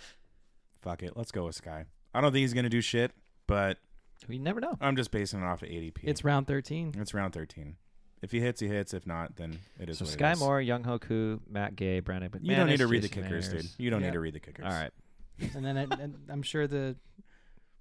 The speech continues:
Speaker 3: all the defenses will get drafted after this.
Speaker 1: Yeah,
Speaker 3: Whatever.
Speaker 1: yeah, yeah. Oh, wow. Interesting, uh, bit. I didn't even see Zeke got drafted.
Speaker 3: Yeah.
Speaker 1: <laughs> Nice.
Speaker 2: So I went Greg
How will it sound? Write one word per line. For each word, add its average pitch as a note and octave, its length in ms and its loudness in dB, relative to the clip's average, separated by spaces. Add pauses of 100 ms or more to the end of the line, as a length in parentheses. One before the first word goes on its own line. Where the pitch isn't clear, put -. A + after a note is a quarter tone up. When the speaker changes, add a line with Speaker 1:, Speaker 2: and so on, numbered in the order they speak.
(340)
Speaker 3:
all C3+ 140 -4
the C3+ 80 -2
defenses B2+ 480 0
will B2+ 80 -4
get B2 100 -4
drafted A#2+ 380 -4
after A#2 240 -10
this. A#2 220 -10
Speaker 1:
Yeah, G#2 260 0
Speaker 3:
Whatever. F2 100 -2
Speaker 1:
yeah, E2 160 -4
yeah. D#2+ 180 -8 (720)
Oh, F3 160 8
wow. A#2+ 400 4
Interesting, G#2 540 -2 (260)
uh, E2+ 200 -4
bit. F#2 220 -4
I - 40 -2
didn't A#2 180 -2
even F#2+ 140 -2
see A#2 220 -4
Zeke F#2+ 240 -4
got D#2 180 -6
drafted. E2+ 380 -6 (1000)
Speaker 3:
Yeah. D#3+ 180 4
Speaker 1:
<laughs> - 760 -4
Nice. G2 540 -2 (1500)
Speaker 2:
So - 140 -8
I - 40 -2
went C#3 220 -4
Greg A2+ 360 2